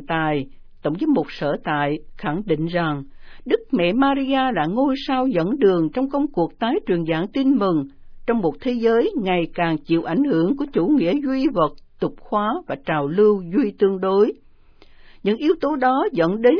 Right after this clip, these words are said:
sự đánh mất ý niệm về sự thánh thiêng, về luân lý, thúc đẩy người ta ồ ạt tiêu thụ. Những trào lưu ấy cũng ảnh hưởng tới các tín hữu chúng ta. Theo Đức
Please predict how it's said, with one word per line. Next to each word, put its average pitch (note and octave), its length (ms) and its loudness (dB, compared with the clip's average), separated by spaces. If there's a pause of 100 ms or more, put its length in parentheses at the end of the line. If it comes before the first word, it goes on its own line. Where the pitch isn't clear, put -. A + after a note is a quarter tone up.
(180)
sự E3 100 -2
đánh D4 260 0
mất F#4 140 0 (120)
ý D#4 100 2 (160)
niệm D#3+ 260 2
về E3 80 -2 (100)
sự D#3+ 180 0
thánh D4 180 -2 (140)
thiêng, C#4 360 0 (260)
về D3+ 120 0
luân G#3+ 300 2
lý, G#3+ 380 4 (440)
thúc F#4+ 120 0 (100)
đẩy F3+ 240 0
người F#3+ 260 2
ta A#3 280 -4
ồ E3+ 280 0
ạt D3 200 -4 (100)
tiêu A#3+ 260 0
thụ. D#3+ 400 0 (840)
Những F#3 260 0
trào F3+ 240 0
lưu A3 240 4
ấy A3+ 320 0
cũng G#3+ 160 0
ảnh F3 220 -2
hưởng G3 320 0
tới C4 160 -2
các D4+ 200 -6
tín D#4+ 100 -2 (100)
hữu D#3+ 260 2
chúng C#4 260 0
ta. G#3 320 -2 (1500)
Theo C#4 280 2
Đức C4+ 160 0